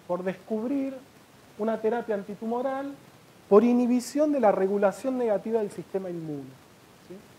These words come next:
Básicamente, la pregunta que quisieron responder es cómo podemos utilizar nuestro sistema inmune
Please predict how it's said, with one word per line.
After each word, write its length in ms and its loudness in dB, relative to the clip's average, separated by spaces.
Básicamente, 520 2
la 160 4
pregunta 760 0
que 100 -4
quisieron 400 -4
responder 540 -2
es 160 -4
cómo 280 2
podemos 420 2
utilizar 420 -6
nuestro 280 -6
sistema 300 -6
inmune 460 -6